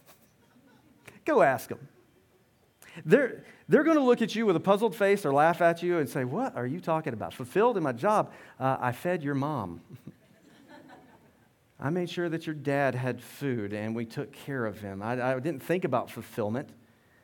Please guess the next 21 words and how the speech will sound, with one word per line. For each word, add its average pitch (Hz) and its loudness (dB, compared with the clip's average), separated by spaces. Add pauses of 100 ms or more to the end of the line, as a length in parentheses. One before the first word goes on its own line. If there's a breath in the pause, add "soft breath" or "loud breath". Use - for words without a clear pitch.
(560 soft breath)
I - -20
got 113 -6
a - -2
job. 117 -2
I 113 0
worked 135 -4
hard. 127 0
I 117 -2
was 98 -8
faithful 143 -6
to 175 -4
your, 170 -4 (540)
to, 135 -8
to 151 -4
my 175 2
wife, 147 2
to 143 -10
my 123 -4
husband. 156 -4 (680 loud breath)
I - -20
took, 175 0